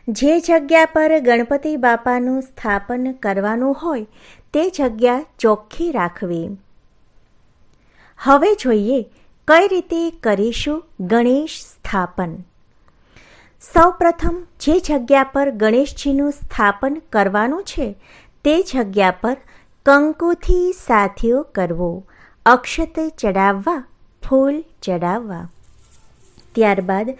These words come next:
તેની પર બાજોઠ મૂકવો. બાજોઠ પર લાલ સ્થાપન મૂકવું, તેના પર થોડા ઘઉં મૂકવા. ત્યારબાદ ગણપતિ બાપ્પા મોરિયાના નાદ સાથે ગણેશજીની મૂર્તિ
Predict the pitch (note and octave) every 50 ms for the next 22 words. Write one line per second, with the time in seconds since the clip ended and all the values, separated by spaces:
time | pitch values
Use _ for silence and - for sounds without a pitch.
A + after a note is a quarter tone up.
0 | - - - - - - - - D4+ D#4 D#4+ F4+ G4 G4 - F4+ E4+ F4 F#4 F4+
1 | - - G#3+ A3 A3 G#3+ G#3 G#3+ - B3 C#4+ E4 E4+ - D4 G#3+ F#3 E3+ - -
2 | F#3+ F#3 E3+ E3 - - - - - - - - - - - G3 G3+ G#3+ G#3+ G#3+
3 | G3+ - C4 C#4+ C#4+ - C#4+ - - C#4 C#4+ D4 C#4+ _ _ _ _ - A3+ G#3+
4 | A3+ A#3 A#3 A#3+ C4+ D4 C#4+ - - - - - G#3 F#3+ F#3 - - G#3+ A3+ B3
5 | B3 B3+ C4+ C#4 C#4 - D4 D4+ D#4+ E4+ - - - _ _ _ _ _ - -
6 | C4+ C4+ C4+ D4 D4+ D4+ D4+ - - D4+ D#4 D#4+ - - - - - - - _
7 | _ - - C#4+ D4+ D#4 D#4+ D#4+ E4 E4+ E4 - - F#3+ F#3+ G#3 A#3 A3+ F#3+ E3
8 | D#3+ - - E3+ E3 E3 D#3+ F3+ G3 G3 _ _ _ - - - B3+ A#3 A3+ A3+
9 | A#3 B3 A#3+ D4 E4 C#4 - - _ - - _ _ - - G3 A#3 B3+ B3+ C4+
10 | C4+ - D#4+ D#4+ - E4 E4+ E4+ C4 A#3 G#3+ D4+ D4 - - A#3+ A#3 A#3 A#3+ A#3
11 | A3 G#3 G3 G3 G3 G#3 G#3+ A3+ A#3 A#3+ A#3+ A#3+ B3 B3 B3 A#3+ G#3+ F#3+ F3+ F3+
12 | F3+ F3+ G#3+ G#3 - A#3 G#3 G3+ - - - C#4 A#3+ - - - - - _ -
13 | - G#3 B3 B3 B3+ B3+ C#4+ E4+ F#4+ F4+ - - - C#4 C4+ C4 C4 C4+ C4+ C4
14 | A#3+ G#3 G3 G3 G3 - - E4+ D4 A#3